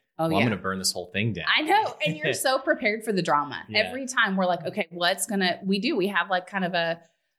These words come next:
Speaker 1: risk management conversation,
Speaker 2: Mm-hmm.
Speaker 1: you know, "Okay, how's this person gonna react? What do we think they're gonna do? Is there anyone we need to give a heads up to based on
Speaker 2: Mm-hmm.
Speaker 1: how they might react?"
Speaker 2: Mm-hmm.
Speaker 1: And I would say,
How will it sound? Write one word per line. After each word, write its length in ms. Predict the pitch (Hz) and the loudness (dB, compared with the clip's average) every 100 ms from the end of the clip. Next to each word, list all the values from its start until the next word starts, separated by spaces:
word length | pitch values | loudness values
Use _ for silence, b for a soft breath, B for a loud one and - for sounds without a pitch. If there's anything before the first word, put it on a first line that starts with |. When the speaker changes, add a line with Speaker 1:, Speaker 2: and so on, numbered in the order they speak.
| - | -2
Speaker 1:
risk 220 | 190 190 | 0 2
management 380 | 170 175 190 196 | 2 2 -2 -4
conversation, 800 | 196 190 175 160 160 269 320 359 | -2 -2 0 0 0 2 2 2
Speaker 2:
Mm-hmm. 220 | 370 220 220 | 0 0 2
Speaker 1:
you 60 | |
know, 160 | 208 190 | 2 2
"Okay, 200 | 185 196 | 0 -4
how's 260 | 175 180 196 | -2 -2 -2
this 80 | 190 | -2
person 280 | 196 190 | -2 0
gonna 100 | 165 175 | -2 0
react? 340 | 214 208 - | 2 2 0
What 60 | 170 | -2
do 80 | |
we 80 | 165 | -2
think 200 | 160 208 | -2 -2
they're 80 | 196 | 0
gonna 120 | 196 | 0
do? 140 | 190 175 | 0 0
Is 100 | 180 | 0
there 80 | 185 | -2
anyone 240 | 185 175 | -2 -4
we 80 | 170 | -2
need 100 | 165 | -2
to 40 | |
give 140 | 165 147 | -4 -4
a 20 | |
heads 220 | 170 160 | -2 0
up 180 | 196 202 | 0 -2
to 220 | - 233 | -4 -4
based 320 | 190 165 196 233 | 0 0 0 -2
on 60 | |
Speaker 2:
Mm-hmm. 80 | 226 | -2
Speaker 1:
how 60 | 247 | -4
they 120 | 247 | -2
might 200 | 247 - | -2 -2
react?" 480 | 254 262 262 - - _ - | -2 -2 -4 -6 -12 _ -6
Speaker 2:
Mm-hmm. 280 | 95 90 92 - | -6 -4 -6 0
Speaker 1:
And 380 | 247 247 233 - - _ 190 | 2 2 -2 -6 -16 _ -2
I 120 | 233 | 4
would 200 | 277 247 | 4 2
say, 680 | - 208 196 220 233 233 | -2 -4 0 2 0 -6